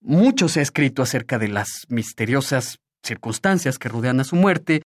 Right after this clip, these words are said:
Se ha hablado de que Christopher Marlowe y que William Shakespeare son una misma persona. Muchas son las teorías, muchas son las ficciones,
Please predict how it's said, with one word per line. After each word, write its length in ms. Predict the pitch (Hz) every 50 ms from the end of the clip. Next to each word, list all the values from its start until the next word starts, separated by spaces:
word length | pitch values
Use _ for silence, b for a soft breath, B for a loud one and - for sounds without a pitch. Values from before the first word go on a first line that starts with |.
| _ _ _ _
Se 240 | - - - 180 156
ha 60 | 147
hablado 480 | 139 143 147 143 143 143 123 131 131
de 80 | 113 117
que 260 | 117 - 117 113 107
Christopher 500 | - - 131 123 - - 117 - 127 117
Marlowe 520 | 120 135 143 156 147 139 135 123 123 120 - - _
y 160 | - 131 117 - _ _
que 360 | - 120 110 107 107 107 101
William 320 | 113 139 135 127 120 120
Shakespeare 540 | 113 - - 175 165 - - - 127 117 113
son 280 | - - - 123 120 120
una 180 | 120 117 117
misma 320 | 117 117 113 - 135 123 -
persona. 500 | 175 170 - - 208 202 170 151 165 170 - _ _ _ _ _ _
Muchas 400 | - 185 214 214 208 - 180 160
son 160 | - 165 143
las 140 | 135 127 131
teorías, 640 | - 127 120 - 190 190 196 185 180 175 180 - - _ _ _ _
muchas 420 | - 170 190 196 - - 151 139
son 120 | - 147 131
las 160 | 123 117 -
ficciones, 680 | - 117 - - - 214 214 208 202 202 196 202 -